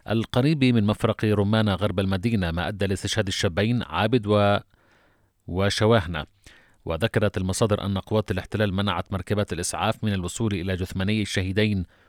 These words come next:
واحتجزتهما. شهداء ومصابون في قصف يستهدف مخيم النصيرات ومدينة رفح، حيث يواصل جيش الاحتلال حربه على غزة لليوم الرابع بعد المائتين،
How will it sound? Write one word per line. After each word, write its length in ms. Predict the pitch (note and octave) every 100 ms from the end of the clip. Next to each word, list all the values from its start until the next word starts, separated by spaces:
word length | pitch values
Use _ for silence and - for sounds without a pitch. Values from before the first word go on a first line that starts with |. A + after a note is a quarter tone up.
| _
واحتجزتهما. 1300 | - F2 G2 - - G2 G#2 E2+ - - D2 A#1 G#1+ - _ _ _ _ - _ _ -
شهداء 420 | - G#2+ A2+ G#2+
ومصابون 540 | A#2 A2 - A2 B2 A2
في 280 | - A2
قصف 340 | G2 A#2+ - -
يستهدف 800 | G#2+ G2+ G2 G2 - G#2+ G#2 G#2+
مخيم 540 | G2 F#2+ A#2 G#2+ G2
النصيرات 600 | F#2+ F#2+ - G2 A2+ -
ومدينة 440 | G2+ F#2 F2+ G2+ F#2 A2+
رفح، 240 | G#2 G#2
حيث 240 | - G#2+ G#2+
يواصل 600 | G2+ G2+ G#2+ - G2 F#2
جيش 240 | G#2 -
الاحتلال 480 | F#2 - G#2+ A2+ G2
حربه 480 | A2+ G2 F2+ G2 F2+
على 160 | F#2
غزة 360 | F#2 A2 A2+ G#2 - - - - -
لليوم 320 | G#2 C3+ C#3
الرابع 380 | A2 A2 G#2+ F#2
بعد 300 | E2+ F#2 F#2+
المائتين، 720 | F#2+ G2 D#2 - B2 F2+